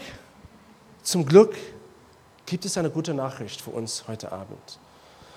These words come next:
Und das ist, dass es einen gab,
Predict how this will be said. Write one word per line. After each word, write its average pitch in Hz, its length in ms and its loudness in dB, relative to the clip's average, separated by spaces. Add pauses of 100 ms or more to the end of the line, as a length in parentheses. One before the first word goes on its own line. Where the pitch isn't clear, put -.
(160)
Und 139 180 0
das 190 280 4
ist, - 440 0 (1000)
dass 139 180 -2
es - 180 0
einen 170 360 4
gab, 107 300 -8